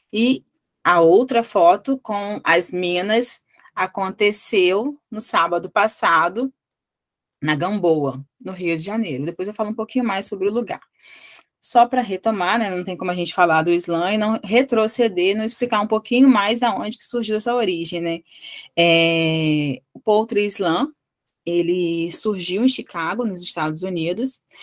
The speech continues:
e foi uma pedra lançada por Mark Kelly Smith, que junto a outros artistas, eles idealizaram, é,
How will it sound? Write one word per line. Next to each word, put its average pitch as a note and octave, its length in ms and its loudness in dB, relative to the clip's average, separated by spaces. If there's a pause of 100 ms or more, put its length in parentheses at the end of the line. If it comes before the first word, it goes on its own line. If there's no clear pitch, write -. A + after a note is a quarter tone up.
(160)
e - 60 -14
foi G#3 140 0
uma G#3 160 2
pedra G#3 340 2
lançada G#3+ 580 -2
por G#3 220 -6
Mark F#3+ 360 0 (120)
Kelly E3 320 0
Smith, G3 640 -4 (140)
que A#3+ 180 -4
junto B3 600 0
a G#3 120 4
outros G3 460 2
artistas, F#3 920 0 (520)
eles G3+ 260 2
idealizaram, G3 1000 0 (300)
é, E3 1040 -4